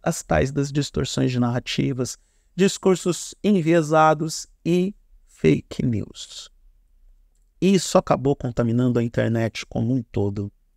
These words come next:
porque antes as pessoas verificavam no Google aquela fake news que recebia do WhatsApp. E isso, infelizmente, ainda acontece. E caso vocês que ficam compartilhando as notícias falsas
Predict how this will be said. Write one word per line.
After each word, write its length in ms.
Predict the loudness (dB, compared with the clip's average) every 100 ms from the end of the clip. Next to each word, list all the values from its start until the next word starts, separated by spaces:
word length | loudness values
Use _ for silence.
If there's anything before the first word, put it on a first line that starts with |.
| -4
porque 480 | -4 -2 0 0 -2 _ _ _ _
antes 360 | 4 4 4 0
as 120 | 0
pessoas 500 | 0 -2 0 2 2
verificavam 680 | 2 0 0 -2 0 0 0
no 140 | 0
Google 440 | 2 2 4 2 0
aquela 280 | 2 2
fake 260 | 2 -2 -2
news 200 | 0 0
que 100 | -2
recebia 480 | -2 -2 -2 0 0
do 120 | 2
WhatsApp. 640 | 0 0 -2 -2 -2 -8 -20 _ _ _ -6
E 320 | 0 2 2
isso, 180 | 2 2
infelizmente, 760 | 4 4 2 2 2 2 2
ainda 160 | 2 0
acontece. 640 | -2 -6 0 2 2 -4 -12 _ _ -10
E 80 | -10 _
caso 520 | 6 6 6 4 2
vocês 800 | 2 0 0 0 2 2 -4 -8
que 160 | -6 -6
ficam 320 | -6 -6 -6
compartilhando 840 | -6 -4 -2 -2 -2 0 2 2
as 120 | 0
notícias 580 | -4 -2 -4 -2 -4 -2
falsas 580 | 2 2 2 -4 -8